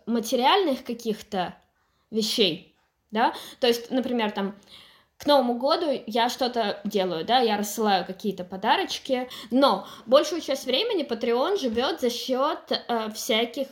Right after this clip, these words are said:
всё-таки постов, да? То есть я стараюсь два раза в неделю делать какие-то эксклюзивные посты для Патреона, например, там, обзор, эм, обзор,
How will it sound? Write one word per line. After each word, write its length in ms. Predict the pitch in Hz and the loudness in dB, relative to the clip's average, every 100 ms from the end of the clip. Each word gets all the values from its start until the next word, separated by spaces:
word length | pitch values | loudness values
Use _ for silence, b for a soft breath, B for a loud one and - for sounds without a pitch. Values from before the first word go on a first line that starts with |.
| - _ | -12 _
всё-таки 600 | - - 254 269 311 - | -12 0 2 2 -2 -8
постов, 920 | 240 - 220 214 - - 175 - - - _ _ _ _ 208 | -10 -4 -4 -4 -6 0 0 0 -16 -20 _ _ _ _ 2
да? 280 | 214 330 - B B - | 4 4 0 B B -2
То 80 | |
есть 180 | 233 220 | -2 0
я 100 | 247 | -2
стараюсь 440 | 269 233 220 240 240 - | 0 0 0 -2 -4 -4
два 180 | 226 220 | 2 2
раза 220 | 220 208 | 2 0
в 60 | 196 | -2
неделю 480 | 202 202 320 415 233 | -2 0 2 2 0
делать 380 | 226 233 196 - | 0 2 0 -4
какие-то 720 | 202 - 220 208 196 190 190 B B B B B - | -12 -4 -2 -2 0 0 0 B B B B B 0
эксклюзивные 840 | 240 240 - 233 214 226 208 190 | 2 2 -2 -2 0 2 2 0
посты 400 | 190 208 214 214 | 0 -2 0 -2
для 140 | 185 185 | -2 -4
Патреона, 420 | 202 214 269 339 | -4 -2 0 2
например, 540 | 214 208 233 208 180 - | 0 0 0 2 0 -4
там, 220 | 180 175 B B B B | -10 -10 B B B B
обзор, 760 | 190 202 190 269 330 453 381 294 - | -2 0 2 4 4 4 0 -8 0
эм, 720 | 247 240 240 226 226 226 226 - _ _ _ _ | 2 4 4 4 2 2 -2 -6 _ _ _ _
обзор, 640 | - 208 220 254 285 311 | 0 2 4 6 6 2